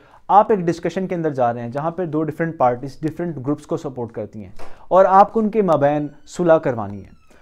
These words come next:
और आप पहले ही सोच लें कि बुरे से बुरा ये हो सकता है कि वो दोनों आपस में लड़ना स्टार्ट हो जाएंगे और शायद वो मेरी बात ना माने, शायद मुझे मारना शुरू कर दें। So all these scenarios can be true, okay? So होगा ये, जब वहाँ पे थोड़ी बहुत बहस भी होगी तो आप मेंटली तौर पे प्रिपेयर्ड होंगे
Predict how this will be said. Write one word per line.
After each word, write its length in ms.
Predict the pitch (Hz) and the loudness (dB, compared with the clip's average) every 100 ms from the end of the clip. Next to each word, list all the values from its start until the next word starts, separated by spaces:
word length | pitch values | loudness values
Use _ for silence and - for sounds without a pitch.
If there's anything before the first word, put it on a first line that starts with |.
| - 180 | -6 4
और 120 | 214 | 6
आप 180 | 220 226 | 6 6
पहले 220 | 208 240 | 4 4
ही 100 | 247 | 2
सोच 260 | 214 180 | 2 0
लें 220 | 190 190 190 | 0 -2 0
कि 120 | 196 | -2
बुरे 220 | 156 175 | 0 -2
से 100 | 185 | -2
बुरा 180 | 170 165 | 0 2
ये 140 | 156 | 2
हो 120 | 165 139 | 0 -2
सकता 280 | 143 - | -6 -6
है 40 | 156 | -6
कि 120 | 160 | -4
वो 80 | 147 | -4
दोनों 220 | 143 147 | -2 -2
आपस 220 | 143 147 151 | 0 -4 -4
में 80 | |
लड़ना 300 | 131 123 135 | -2 -2 -2
स्टार्ट 300 | 156 160 160 | -2 0 0
हो 100 | 170 | -2
जाएंगे 340 | 160 175 180 190 - - - | -6 -6 -6 -6 -8 -20 -2
और 100 | 160 | -2
शायद 240 | 160 175 | 2 0
वो 60 | 175 | 2
मेरी 200 | 165 165 | 0 0
बात 320 | 139 135 131 | 2 2 2
ना 120 | 131 | -4
माने, 280 | 165 160 160 | -2 -4 -4
शायद 320 | - 160 156 | -2 0 0
मुझे 180 | 139 147 | -2 -2
मारना 280 | 156 151 156 | -2 -2 -4
शुरू 220 | 151 160 | -6 -6
कर 180 | 156 131 | -4 -6
दें। 160 | 131 190 - - - - - | -6 -14 -18 -20 -20 -20 -4
So 160 | 226 226 | -4 4
all 220 | 202 214 | 6 6
these 180 | 220 220 | 4 0
scenarios 320 | 185 170 175 - | 2 2 0 -2
can 220 | 160 151 | -2 -2
be 60 | 147 | -4
true, 180 | 117 - - _ _ - | -6 -14 -20 _ _ -8
okay? 180 | 147 196 - - _ - | -4 -6 -8 -20 _ -2
So 120 | 202 | 2
होगा 200 | 196 220 | 4 6
ये, 200 | 214 208 | 6 4
जब 180 | 196 208 | 2 2
वहाँ 260 | 185 180 190 190 | 2 2 2 2
पे 140 | 196 - - | 0 -2 -6
थोड़ी 160 | 180 | -4
बहुत 200 | 220 226 | 0 0
बहस 300 | 170 165 160 165 | 0 0 0 -2
भी 80 | |
होगी 220 | 147 127 147 | -6 -4 -6
तो 120 | 180 | -4
आप 200 | 170 - | -4 -4
मेंटली 320 | 151 143 143 180 | -8 -6 -8 -6
तौर 140 | 165 | -4
पे 140 | 165 | -4
प्रिपेयर्ड 440 | 160 147 127 165 165 | -8 -8 -4 -2 -2
होंगे 340 | 135 107 113 | -6 -8 -10